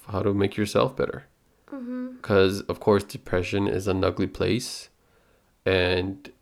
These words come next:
Speaker 1: I don't know if people love being in that place or feeling that way, of guessing that they don't. But a lot of people are not, not taking the step to get out of that place.
Speaker 2: Mm-hmm. They stay there.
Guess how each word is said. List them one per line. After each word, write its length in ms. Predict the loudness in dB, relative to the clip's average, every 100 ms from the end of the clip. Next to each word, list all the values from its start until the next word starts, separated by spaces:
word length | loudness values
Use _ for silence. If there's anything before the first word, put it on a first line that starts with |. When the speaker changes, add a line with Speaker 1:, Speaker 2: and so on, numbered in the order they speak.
| _ _ -2
Speaker 1:
I 120 | 2
don't 140 | 4
know 80 | 2
if 80 | 2
people 260 | 0 2 4
love 380 | 6 4 4
being 200 | 2 2
in 140 | 2 0
that 180 | -2 -2
place 380 | -2 -2 -2
or 80 | -6
feeling 360 | -4 0 2 2
that 140 | 0
way, 340 | 0 -2 -4 -10 _ _
of 260 | -2 -2 -6 _ _
guessing 420 | 0 2 2 0
that 140 | 0 -2
they 100 | -4
don't. 600 | -4 -2 -2 -4 -10 -16 _ _ _ _ _ _ _ _ _ _ _ _ _ _ _ _ -2
But 140 | 2 4
a 40 |
lot 180 | 6 4
of 80 | 4
people 580 | 0 4 4 4 0 -6 -2
are 160 | 0
not, 400 | 2 0 -2 -4 -10 _ _
not 400 | -2 2 2 0 -6 -2
taking 220 | 2 2
the 60 | 2
step 440 | -2 2 2 2
to 400 | -2 0 0 -2 0
get 240 | 2 4
out 180 | 4 2
of 120 | 2
that 220 | -2 -4 -6
place. 480 | -8 -8 -10 -14 -12
Speaker 2:
Mm-hmm. 360 | -8 -8 -8 -10
They 220 | -2 0 0
stay 420 | -6 -6 -4 -4
there. 280 | -6 -10